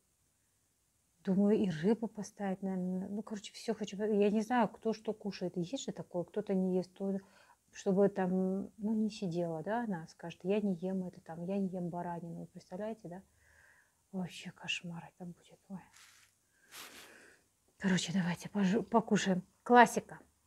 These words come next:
Тебешир классика. Девчонки, я сегодня получила мел. Семь килограммов, я же вам говорила, еще должно прийти семь с чем-то там, в общем. Мел и глину. Глина — продолжение Туркестана.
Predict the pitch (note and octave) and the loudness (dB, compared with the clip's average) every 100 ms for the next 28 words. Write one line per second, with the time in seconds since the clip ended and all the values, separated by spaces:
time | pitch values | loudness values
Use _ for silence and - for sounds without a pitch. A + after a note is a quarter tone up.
0 | _ A3 G3+ G#3+ B3+ - F#3+ E3 - E3 | _ 8 10 8 4 4 2 2 -8 -20
1 | _ _ _ _ _ _ _ _ _ _ | _ _ _ _ _ _ _ _ _ _
2 | _ - - - G3 B3+ - A#3 A#3 A#3 | _ -12 -10 -6 8 8 12 12 12 10
3 | G#3+ G3+ F#3+ G#3+ G3 F#3 F#3 E3+ E3+ _ | 10 6 8 10 10 10 6 4 -2 _
4 | - A3 G#3 F#3+ F3+ F#3 F#3 F3 F#3+ F3 | 4 6 6 6 4 4 0 2 2 4
5 | F#3 F3 F3 F#3+ A#3+ A#3 F3 - E3+ F#3 | 4 2 2 4 6 8 6 2 0 2
6 | E3+ F3+ F3 E3+ G3+ - F3+ - - E3 | 0 -2 -4 -4 -6 -4 -4 -4 -10 -8
7 | D#3+ D#3+ D#3+ D3+ - G3 - - - - | -8 -8 -8 -8 -10 -16 -20 -20 -20 -20
8 | - G3 G3 A#3+ B3+ G#3+ E3 G3 F#3 F3+ | -4 6 12 12 12 6 8 10 8 4
9 | - - - - G3+ F3 G#3+ B3 A3+ G#3 | -6 -20 -20 -8 2 10 12 12 10 10
10 | G3+ G3+ G#3 F#3+ F#3 E3 - - F3 E3+ | 10 12 12 10 8 2 -2 -2 -2 0
11 | F3+ | -2